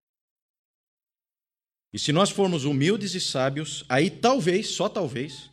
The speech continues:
nós consigamos o que muitos procuraram, mas sem sucesso: unidade e respeito mútuo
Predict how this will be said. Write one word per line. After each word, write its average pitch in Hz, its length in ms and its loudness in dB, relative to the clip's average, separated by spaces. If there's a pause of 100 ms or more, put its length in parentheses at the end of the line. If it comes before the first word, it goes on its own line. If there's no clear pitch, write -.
(360)
nós 131 280 -4
consigamos 131 640 -2
o 127 60 -6
que 131 100 -6
muitos 175 320 0
procuraram, 131 580 -2 (220)
mas 117 220 -4
sem 143 200 -6
sucesso: - 640 -10 (400)
unidade 117 800 -6 (260)
e 95 60 -14
respeito 98 560 -12
mútuo 98 340 -12